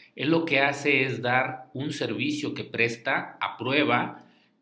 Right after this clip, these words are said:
para que el cliente lo experimente dentro de una semana, quince días, lo compare con el actual proveedor que, que le da el mismo servicio,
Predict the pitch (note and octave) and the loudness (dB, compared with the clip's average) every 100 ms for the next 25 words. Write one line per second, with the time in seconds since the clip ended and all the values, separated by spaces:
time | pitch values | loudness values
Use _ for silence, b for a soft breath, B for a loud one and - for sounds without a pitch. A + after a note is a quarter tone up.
0 | _ - G#2+ G#2 A2 G2+ A2 B2+ C3 D3 | _ 0 2 2 -2 -2 2 2 2 2
1 | D3 - - G2+ G2+ A2 C#3+ D#3 A#2+ G#2+ | 2 0 -4 -6 -4 -2 -2 -2 -6 -6
2 | G2+ - G2 G#2 B2+ A#2+ G2+ G#2 C3+ D3 | -10 -14 -10 -8 -8 -10 -8 -2 0 0
3 | B2 - B2 - A2 A2+ B2 C3 D#3 A2+ | -4 -8 -12 -8 -6 -2 0 0 -2 -2
4 | A2 - - - A#2 D#3 F#3 - A#2 G#2 | -4 -4 -8 0 4 4 2 -4 -8 -6
5 | G2 - A#2 A#2 A#2 G#2+ G2+ G#2+ - - | -6 -4 -6 -4 -4 -4 -4 -8 -8 -8
6 | G2+ F#2+ - G2 G2+ G2+ A#2 A#2 A2+ A#2+ | -6 -6 -10 -8 -6 -4 -4 -4 -6 -8
7 | A#2 G#2+ G2 A2+ A2+ F3+ B3 | -8 -8 -4 -4 -2 0 -2